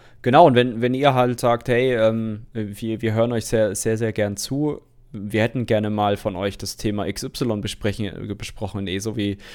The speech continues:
wie, wie's Leon schon vorhin so ein bisschen angeteasert haben. Wir, wir sind auch große Lore-Fans.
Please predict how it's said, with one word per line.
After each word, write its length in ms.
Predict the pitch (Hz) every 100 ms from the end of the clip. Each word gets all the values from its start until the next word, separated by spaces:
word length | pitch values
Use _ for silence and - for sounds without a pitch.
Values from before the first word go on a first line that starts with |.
| -
wie, 220 | - 98 95 107
wie's 220 | 110 -
Leon 240 | 107 110 110
schon 200 | 110 104
vorhin 260 | - 107
so 80 | 107
ein 60 | 101
bisschen 200 | 101 -
angeteasert 520 | 117 139 110 104 98
haben. 340 | 98 101 107
Wir, 280 | 101 90 104
wir 60 | 107
sind 220 | 110 95
auch 180 | 95 -
große 320 | 117 110 107
Lore-Fans. 640 | 98 113 - 104 107 117